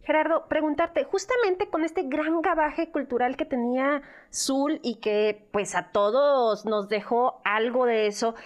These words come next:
incluso, eh, a mí me daba mucha risa porque ibas a su departamento y todo el pasillo del apartamento estaba lleno de gráfica,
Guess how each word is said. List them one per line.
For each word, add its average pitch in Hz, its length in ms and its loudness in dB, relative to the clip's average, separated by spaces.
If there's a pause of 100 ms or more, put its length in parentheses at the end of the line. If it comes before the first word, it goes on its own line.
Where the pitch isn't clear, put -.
(180)
incluso, 247 500 -2 (540)
eh, 233 200 2
a 247 100 0
mí 269 120 0
me 330 140 2
daba 330 240 4
mucha 311 400 0
risa 269 540 0
porque 220 880 2
ibas 277 360 0
a 302 60 0
su 262 160 -2
departamento 220 840 0 (680)
y 254 340 -4
todo 359 320 4
el 415 140 0
pasillo 294 540 0
del 220 440 2
apartamento 262 680 0 (300)
estaba 254 380 2
lleno 285 340 0
de 311 120 2
gráfica, 277 720 0